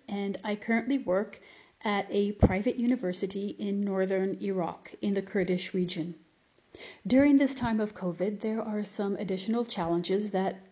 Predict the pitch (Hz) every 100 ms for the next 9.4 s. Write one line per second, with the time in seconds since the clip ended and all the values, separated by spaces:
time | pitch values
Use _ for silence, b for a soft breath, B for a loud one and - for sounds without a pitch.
0 | _ - 190 202 240 302 - - 226 214
1 | 220 202 202 220 220 - 208 196 196 -
2 | - - 190 165 - - - _ B B
3 | B B B 240 247 240 214 190 262 -
4 | b b b 220 220 240 226 - 233 240
5 | 214 208 208 208 - 208 202 190 202 185
6 | 165 170 - - 196 185 185 180 - 208
7 | 196 185 - 208 202 - 208 202 196 185
8 | - - _ - 220 180 180 - 262 -
9 | 202 190 185